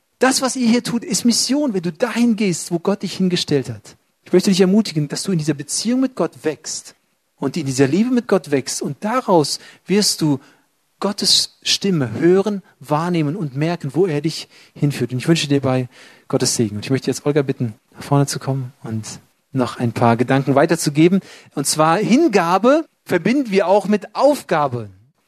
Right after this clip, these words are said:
Hingabe verbinden wir auch mit Aufgabe. Merkt ihr da? So ein kleines Wortspiel, ne? Hingabe, Aufgabe.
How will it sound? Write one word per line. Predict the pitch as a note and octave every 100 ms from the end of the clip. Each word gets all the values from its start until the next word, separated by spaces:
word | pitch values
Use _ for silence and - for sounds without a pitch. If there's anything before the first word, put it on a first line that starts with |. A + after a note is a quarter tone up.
| _
Hingabe | - A#3 D#4+ G#3+ D#3+ D#3+ G#3+ A#3
verbinden | - D#3+ F#3+ A#3 G3
wir | F3 D#3
auch | F#3 A#3 - - _
mit | D3+ F#3+ F#3+ - - _ _
Aufgabe. | - F#3 F3+ C#3+ C3+
Merkt | B2 F#3 -
ihr |
da? | B3 B3+
So |
ein | F#3
kleines | F3+ E3 A#2+
Wortspiel, | D#3 - - B2
ne? | A#2+ F#3+
Hingabe, | G3 C#3 A#3+ A#3+ A#3+ B3 G#3+
Aufgabe. | F3+ G#3 - C#3 B2 G#2